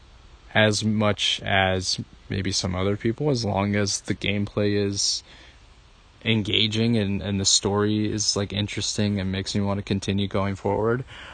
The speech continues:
Um, but <laughs> it is very noticeable in this, in, in, with the demo that I played for Dragon Quest Monsters, that it just doesn't look very good, unfortunately.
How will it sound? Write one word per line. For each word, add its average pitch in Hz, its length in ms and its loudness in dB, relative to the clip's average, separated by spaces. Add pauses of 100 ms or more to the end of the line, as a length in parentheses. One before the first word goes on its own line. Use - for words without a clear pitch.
(160)
Um, 101 580 6 (1200)
but 104 480 8
<laughs> - 100 -2 (1400)
it 123 200 6
is 120 360 4
very 143 260 6
noticeable 113 1000 4
in 101 180 2
this, 104 320 2
in, 104 360 0 (100)
in, 92 340 -4
with 107 160 0
the 90 100 -4
demo 90 340 -2
that 104 160 2
I 107 80 2
played 110 280 2
for 110 120 -2
Dragon 104 320 2
Quest - 260 -2
Monsters, 104 580 0
that 90 380 -2 (880)
it 117 140 2
just 165 260 2
doesn't 104 480 4
look 90 240 -4 (220)
very 95 480 0
good, 95 400 0
unfortunately. 107 1120 0